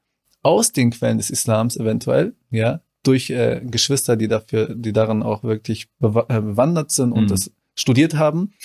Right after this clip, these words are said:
Speaker 1: dass man praktische Lösungsansätze geben kann für aktuelle Probleme, die man hat.
Speaker 2: Oh,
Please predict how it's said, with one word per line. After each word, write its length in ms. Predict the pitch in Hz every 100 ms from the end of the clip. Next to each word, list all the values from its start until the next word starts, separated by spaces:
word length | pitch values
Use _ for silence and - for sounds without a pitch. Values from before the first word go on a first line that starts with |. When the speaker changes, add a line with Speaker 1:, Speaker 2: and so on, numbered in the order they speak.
| - _
Speaker 1:
dass 180 | - -
man 180 | 117 113
praktische 480 | - 208 - 170 147
Lösungsansätze 920 | 135 156 151 - 131 123 120 - 117
geben 360 | 110 117 117 117
kann 380 | - 160 202 - _ _
für 200 | - -
aktuelle 420 | 196 202 147 127
Probleme, 440 | 113 - 110 113 107
die 80 | 104
man 180 | 107 120
hat. 340 | 139 - - _ _
Speaker 2:
Oh, 80 | -